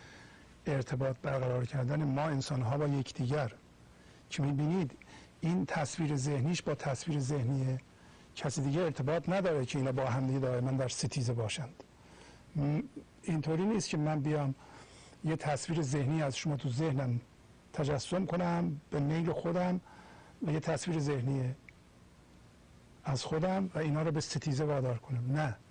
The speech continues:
داری میگه اون زندگی که در درون صلاح الدین داره میتپه با اون زندگی که در درون من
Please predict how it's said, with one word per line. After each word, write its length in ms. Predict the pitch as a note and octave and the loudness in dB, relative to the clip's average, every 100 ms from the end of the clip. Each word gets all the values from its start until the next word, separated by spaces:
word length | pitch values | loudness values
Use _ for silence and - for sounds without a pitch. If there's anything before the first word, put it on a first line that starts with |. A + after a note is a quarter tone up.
| - - - - - | -20 -20 -20 -20 -6
داری 160 | F3+ D#3+ | 0 2
میگه 240 | G3+ F#3 | 2 2
اون 480 | G#3+ G3 A#3+ A3 E3 - | 2 2 2 2 0 -4
زندگی 680 | E3 D#3+ E3 D#3 D#3 G3+ A3+ | 0 2 2 2 2 2 0
که 120 | G3+ | 0
در 140 | E3+ | 0
درون 640 | D3 C#3+ D#3 G3+ G3+ E3+ C#3 - - - - - - - - - - - - - - - - - - - | 2 0 2 2 2 2 -2 -8 -20 -20 -20 -20 -20 -20 -20 -20 -20 -20 -20 -20 -20 -20 -20 -20 -20 -18
صلاح 340 | - - D3+ D3 | -8 -2 0 2
الدین 300 | C#3 - D3+ | 0 0 2
داره 200 | D3+ D3 | 2 2
میتپه 760 | D3+ D3+ D3+ D3+ D#3 G3+ F3+ D3 - - - | 2 0 0 -2 0 0 0 -2 -12 -20 -6
با 180 | E3 D#3 | 0 2
اون 200 | D#3 G#3+ | 2 2
زندگی 520 | D#3+ F#3 F3 D#3+ G#3+ | 2 2 2 2 0
که 100 | F#3+ | 0
در 200 | D#3+ E3 | 0 2
درون 360 | D3 D3+ F3 A3 | 2 2 2 2
من 400 | F#3+ D#3 D3 | 2 2 2